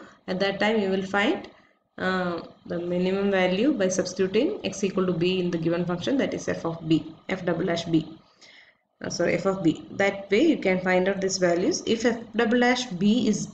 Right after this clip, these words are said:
equal to zero, then second derivative test fails. So you may try first derivative test.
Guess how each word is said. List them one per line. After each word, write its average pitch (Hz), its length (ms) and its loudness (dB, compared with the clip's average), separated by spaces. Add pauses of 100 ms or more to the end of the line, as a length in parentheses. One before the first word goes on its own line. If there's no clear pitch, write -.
(100)
equal 196 360 2
to 220 80 4
zero, 190 520 2
then 208 240 2
second 214 300 2
derivative 190 400 2
test 185 260 0
fails. 196 360 2
So 180 180 2
you 180 220 2
may 180 240 0
try 190 260 0
first 180 220 -4
derivative 165 500 2
test. - 380 -6